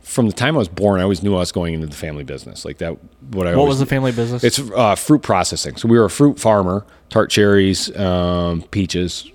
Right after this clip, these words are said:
Speaker 2: Yep.
Speaker 1: were what we did, but we processed apples, tart cherries, blueberries, sweet cherries. Um, we did a little bit of asparagus when I was younger. Like, we, we did a lot. We were,
Speaker 2: Mm-hmm.
Speaker 1: we were large, but so I would, I was V P of operation, had just under a thousand employees underneath me.
Speaker 2: Okay.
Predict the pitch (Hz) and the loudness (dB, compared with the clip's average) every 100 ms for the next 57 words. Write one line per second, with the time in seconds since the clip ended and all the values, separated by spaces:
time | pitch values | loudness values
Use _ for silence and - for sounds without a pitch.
0 | - 117 92 95 92 92 85 92 101 - | -6 -2 0 2 2 2 0 -2 -4 -6
1 | - 110 113 110 117 92 87 - - - | -6 -2 0 0 2 2 2 -2 -10 -8
2 | 98 95 101 92 90 - - 98 - 98 | -6 -4 -2 -2 -4 -6 -4 -4 -2 0
3 | 95 82 110 107 104 101 92 85 - 113 | 0 0 2 4 4 6 4 2 0 0
4 | 107 - 104 98 90 87 - - - - | -2 2 2 4 2 0 -4 -14 -20 -20
5 | - - 98 90 87 85 82 76 95 95 | -20 -8 -2 0 0 -2 -4 -4 -2 -2
6 | 90 95 92 90 80 98 92 90 87 90 | 0 -2 -2 -4 -2 0 2 2 -2 -4
7 | 90 82 98 92 92 90 113 95 113 110 | -2 -2 -2 0 0 2 -2 -2 -2 2
8 | 117 101 82 - 110 107 127 123 110 110 | 2 2 -2 -2 0 2 2 2 4 4
9 | 101 92 87 107 92 - - 117 117 131 | 4 2 -2 -6 -8 -12 -2 2 2 2
10 | 113 101 113 117 110 110 123 127 113 107 | 0 -2 0 2 2 2 2 4 4 2
11 | - 104 98 110 95 92 104 101 107 98 | 2 2 2 0 -2 0 0 0 0 0
12 | 92 95 92 90 90 92 87 85 85 82 | 0 0 0 -2 -4 -4 -6 -6 -6 -8
13 | 71 - - - _ 107 104 | -10 -14 -20 -20 _ -8 -8